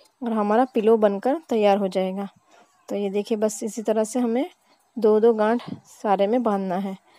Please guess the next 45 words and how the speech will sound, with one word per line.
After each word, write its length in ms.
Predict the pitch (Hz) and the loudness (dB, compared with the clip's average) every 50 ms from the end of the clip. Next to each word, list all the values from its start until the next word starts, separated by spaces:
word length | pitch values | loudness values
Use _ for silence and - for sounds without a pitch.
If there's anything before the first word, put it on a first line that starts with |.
| _ _ _ _ _ - | _ _ _ _ _ -4
अगर 240 | 220 208 233 254 | 0 2 2 4
कहीं 300 | 254 - 226 220 233 240 233 | 4 2 2 2 0 2 2
पे 80 | 254 240 | 4 4
आपका 340 | 226 214 214 - - 233 226 | 4 4 2 2 2 4 4
एक 320 | 208 202 202 202 - 233 | 4 2 0 -2 0 2
आध 120 | 226 226 214 - | 0 0 0 -2
छूट 220 | - 262 240 220 196 | -4 -2 -2 -2 0
जाए 300 | 220 214 208 214 233 262 - _ _ _ _ _ _ _ 247 | 2 2 4 4 2 0 -4 _ _ _ _ _ _ _ 2
या 120 | 226 220 | 2 4
ज़्यादा 260 | 214 220 208 208 233 | 4 4 4 6 4
हो 140 | 240 233 208 | 4 4 4
जाए 200 | 196 233 247 277 | 4 4 4 4
तो 100 | 262 262 | 6 6
आप 180 | 240 240 226 208 | 4 4 4 2
दो 240 | 226 240 226 233 233 240 - - - _ - - - _ _ - | 4 6 6 6 4 0 -6 -20 -20 _ -20 -20 -20 _ _ -2
पट्टी 260 | 226 196 - 247 247 | -2 0 0 2 6
को 80 | 254 | 8
एक 160 | 247 220 220 - | 8 8 6 6
साथ 160 | - 233 220 | 2 0 0
लेकर 300 | 226 208 208 - 226 208 | 0 0 0 0 0 0
भी 100 | 214 262 | 2 2
बना 220 | 254 247 202 190 214 | 0 2 0 0 -2
सकते 320 | - - 214 - - 208 | -2 -6 -12 -10 -8 -6
हैं, 180 | 208 208 247 277 | -4 -4 -4 -4
इसमें 300 | 285 247 - - 226 214 | -4 -6 -6 -8 -8 -4
कोई 140 | - 220 220 | -2 -2 -2
प्रॉब्लम 400 | 214 - 208 196 190 202 220 220 214 | 0 2 2 2 2 0 -2 -4 -2
नहीं 280 | 208 208 220 214 214 214 | -2 -2 -2 -2 -2 -2
है। 160 | 233 262 339 - _ _ _ _ - - - _ _ _ _ _ _ _ - | -2 -4 -4 -8 _ _ _ _ -20 -20 -20 _ _ _ _ _ _ _ -18
और 200 | - 240 220 214 | -12 -8 -6 -4
देखिए, 320 | 202 220 214 - 247 240 | -2 -2 -2 0 0 -2
इस 120 | 240 - - | -2 -2 -2
तरह 200 | 233 220 220 220 | 0 0 0 0
से 180 | - - 247 | -2 -2 -2
मैं 140 | 240 240 233 | 0 0 -2
पूरे 300 | 226 - 226 208 202 208 | -4 -6 -6 -2 -2 0
में 140 | 202 214 220 | 0 -2 -2
कर 180 | 214 - 208 208 | 0 0 0 2
लिया 240 | 214 214 208 208 220 | 2 0 2 2 2
है 140 | 233 254 262 | 2 0 0
मैंने 280 | 254 233 240 254 320 | -2 -2 -2 -2 -2
और 180 | 370 262 233 226 - - | -2 -2 -2 -4 -4 -4
थोड़ा 300 | 233 233 233 240 247 247 | -2 0 2 4 4 4
सा 120 | - 247 | 2 0
इधर 220 | 214 196 226 262 | 0 0 -2 -4